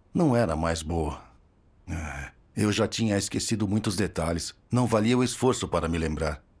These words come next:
Eu só anotaria os mais óbvios e encerraria o expediente. Quando isso me ocorreu, senti reprovação. Isso não era traição e enganação?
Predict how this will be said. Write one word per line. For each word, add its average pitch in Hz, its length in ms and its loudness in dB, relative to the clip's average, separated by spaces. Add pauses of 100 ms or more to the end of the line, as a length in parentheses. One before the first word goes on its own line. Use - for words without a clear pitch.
(360)
Eu 120 160 2
só 120 220 4
anotaria 92 480 0
os 80 80 -4
mais 90 300 0
óbvios 98 520 0
e 123 140 2
encerraria 120 500 0
o 127 40 2
expediente. 98 600 -4 (1500)
Quando 135 320 2
isso 113 240 0
me 98 100 2
ocorreu, 90 540 0 (240)
senti - 400 0
reprovação. 95 800 -2 (920)
Isso 127 520 2
não 135 240 2
era 110 280 4
traição 101 680 0
e 78 100 -2
enganação? 82 680 -2